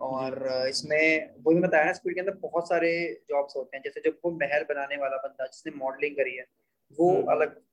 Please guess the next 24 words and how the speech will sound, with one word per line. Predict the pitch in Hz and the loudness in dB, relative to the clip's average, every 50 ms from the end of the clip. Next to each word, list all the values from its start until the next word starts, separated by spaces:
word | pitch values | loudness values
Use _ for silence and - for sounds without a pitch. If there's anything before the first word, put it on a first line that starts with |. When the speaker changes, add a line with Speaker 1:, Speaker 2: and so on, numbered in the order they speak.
| _ _ _ _ _ _ | _ _ _ _ _ _
Speaker 1:
था | - 147 139 135 135 131 127 131 151 | -2 2 4 4 4 4 0 -4 -4
मेरा | 143 135 131 | -2 -2 -2
दोस्त, | - 131 131 139 - - _ _ _ _ _ _ _ - | -2 -2 -4 -4 -6 -10 _ _ _ _ _ _ _ -2
और | 135 127 127 - - - - - | 0 0 0 0 -4 -8 -4 0
टेक्सचरिंग | 151 147 147 - - 185 175 175 175 170 | 0 0 0 0 0 2 2 2 2 0
जिसने | 160 165 - 165 165 165 | -2 -4 -4 -4 -2 0
टेक्सचर | 156 151 - - - 160 | -2 -2 -2 0 -2 -2
चढ़ाया, | 151 156 143 135 135 135 135 135 | 0 0 0 0 0 0 -2 -2
उसके | - - - | -6 -8 -8
ऊपर | 147 143 139 | -10 -6 -2
कलरिंग | - 143 139 139 139 139 139 | 0 2 2 2 0 0 -2
करी | 135 135 131 131 131 131 | -2 -4 -2 -4 -6 -4
है, | 131 135 135 135 | -6 -6 -4 -6
मटेरियल | 135 135 143 143 143 147 143 143 | -6 -2 0 2 2 2 2 0
दिया | 139 139 135 | 0 0 0
है | 131 131 | -2 -4
कि | - - 135 | -8 -14 -20
हाँ | 135 135 135 131 - - _ - 143 | -20 -18 -18 -18 -18 -18 _ -4 -4
ये | 139 | -4
क्रोम | 139 - 143 139 135 135 135 135 | -2 0 2 4 4 4 2 -2
है, | 135 131 131 | -6 -6 -6
ये | 131 139 139 | -6 -6 -6
संगमरमर | - - 135 135 135 135 131 - 131 131 127 | -6 -6 -10 -8 -8 -8 -8 -6 -4 -4 -4
है, | 127 | -6